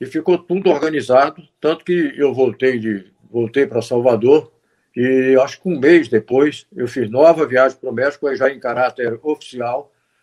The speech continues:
levando toda a documentação da rádio,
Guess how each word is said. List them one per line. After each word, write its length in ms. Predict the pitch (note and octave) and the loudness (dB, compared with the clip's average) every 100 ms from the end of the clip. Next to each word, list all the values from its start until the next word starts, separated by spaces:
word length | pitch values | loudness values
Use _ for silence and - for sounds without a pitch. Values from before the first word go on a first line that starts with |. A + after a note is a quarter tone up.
| _ _ _ | _ _ _
levando 460 | C3 A#2 C3+ C#3 C3 | -4 -2 -2 -4 -4
toda 260 | D#3+ F3+ | -2 -2
a 40 | D3 | -4
documentação 720 | C#3 B2+ B2 A#2+ A2+ C3 B2+ | -6 -6 -6 -4 -6 -6 -4
da 100 | G#2+ | -4
rádio, 400 | A2+ C#3 D3 | 0 -2 -2